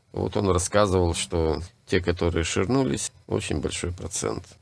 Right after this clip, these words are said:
Ну, естественно, я его отговорил все время до, еще за полгода до этого.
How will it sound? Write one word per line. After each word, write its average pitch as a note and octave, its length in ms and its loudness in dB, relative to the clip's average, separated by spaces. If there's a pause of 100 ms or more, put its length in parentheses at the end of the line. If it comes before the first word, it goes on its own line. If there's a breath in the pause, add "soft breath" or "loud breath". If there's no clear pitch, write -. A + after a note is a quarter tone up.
(120)
Ну, B2 120 4
естественно, F2+ 520 4
я F2 140 8
его E2 180 4
отговорил F2 480 4
все E2+ 260 2
время C#2+ 380 2
до, C#2+ 420 0 (420)
еще D2 640 -2 (360)
за D#2+ 180 0
полгода E2+ 680 2
до D2+ 220 0
этого. C2+ 520 0